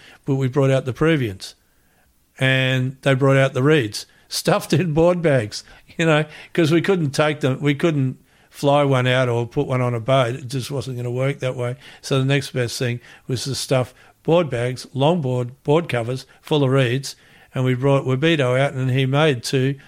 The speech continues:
one in, uh, Bondi, one in Crescent Head. And we did this Peruvian reed board tour with a collaboration between Gold Coast World Surfing Reserve and Huanchaco World Surfing Reserve, which was really, really special.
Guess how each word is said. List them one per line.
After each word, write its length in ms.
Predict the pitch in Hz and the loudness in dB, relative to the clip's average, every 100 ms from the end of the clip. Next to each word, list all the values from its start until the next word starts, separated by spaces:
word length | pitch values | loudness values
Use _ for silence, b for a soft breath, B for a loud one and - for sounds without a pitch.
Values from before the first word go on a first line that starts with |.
| B - | B -6
one 180 | 135 | -2
in, 220 | 131 123 123 | -2 -2 -2
uh, 100 | 120 | -2
Bondi, 300 | 120 135 131 | 0 0 0
one 260 | 127 131 | 0 -2
in 80 | 131 | -4
Crescent 360 | - 135 - 123 | -4 -6 -6 -4
Head. 260 | 147 135 135 B B B - | -2 -2 -6 B B B -6
And 100 | 131 | -4
we 80 | |
did 220 | 127 135 127 | -2 -2 -4
this 180 | 127 | -6
Peruvian 400 | - 143 127 131 | -4 -4 -2 -2
reed 220 | 139 190 147 | -2 -2 -2
board 180 | 123 | -4
tour 320 | 117 139 127 135 B B B _ | -4 -4 -4 -6 B B B _
with 180 | 143 139 | -4 -2
a 160 | 139 135 | 0 -2
collaboration 720 | 156 151 139 147 165 160 135 | -2 0 2 2 2 0 -4
between 480 | 127 - 139 131 123 | -6 -6 -4 -4 -4
Gold 240 | 160 170 | -2 -2
Coast 220 | 135 123 | -4 -6
World 160 | 147 131 | -8 -8
Surfing 260 | 139 123 | -8 -8
Reserve 340 | 127 117 131 123 B B B - | -8 -6 -6 -6 B B B -10
and 100 | 127 | -6
Huanchaco 500 | 123 120 147 143 123 | -4 -2 -2 -2 -2
World 200 | 120 123 | -4 -6
Surfing 280 | - 131 127 | -6 -6 -6
Reserve, 320 | 120 123 120 | -6 -4 -6
which 220 | 120 113 | -6 -8
was 160 | 135 113 B B B - | -10 -12 B B B -6
really, 180 | 127 117 | -4 -4
really 240 | 117 113 | -4 -6
special. 560 | - 143 139 - 110 | -6 -2 -2 -2 -6